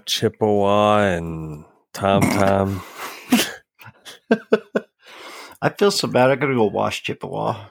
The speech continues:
Speaker 1: Do you,
Speaker 2: I
Speaker 1: do you need a break? I can pause the recording.
Speaker 2: No, no,
Speaker 1: You
Speaker 2: no,
Speaker 1: gotta
Speaker 2: we're
Speaker 1: go that bad.
Speaker 2: we're, we're good. We're good. I got, I gotta get going 'cause I still have to drive an hour to get to my daughter's and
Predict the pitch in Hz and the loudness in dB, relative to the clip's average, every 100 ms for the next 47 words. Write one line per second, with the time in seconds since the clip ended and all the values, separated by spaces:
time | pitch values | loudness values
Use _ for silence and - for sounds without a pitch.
0 | _ 131 135 120 117 127 123 123 131 127 | _ 0 0 0 -2 0 2 4 2 2
1 | 123 131 143 - - _ _ _ - 123 | 2 2 0 -8 -20 _ _ _ -6 -2
2 | 113 - 123 131 104 - 92 90 - 107 | -2 0 2 2 2 -2 -2 -2 -2 -2
3 | 92 73 90 143 151 139 123 110 107 104 | 0 -4 -2 2 4 4 4 2 2 2
4 | 95 101 95 87 78 82 78 - - _ | 4 2 2 2 -2 -4 -6 -8 -20 _
5 | _ - 104 82 113 110 101 87 101 101 | _ -14 -12 -6 -6 0 0 2 0 0
6 | - 80 - _ _ _ _ _ _ - | 0 -2 -4 _ _ _ _ _ _ -4
7 | 92 104 104 87 107 90 95 85 98 87 | 0 2 2 2 0 0 -2 0 0 0
8 | 85 - 95 95 - 95 95 _ 95 92 | -4 0 0 0 0 0 0 _ -2 0
9 | 90 87 87 90 87 85 - - _ - | 2 2 2 2 0 -4 -8 -10 _ -10
10 | 78 - - - - _ _ 98 78 101 | -10 -16 -20 -20 -20 _ _ -8 -2 0
11 | 104 98 98 95 85 - | 2 0 -2 -4 -6 -12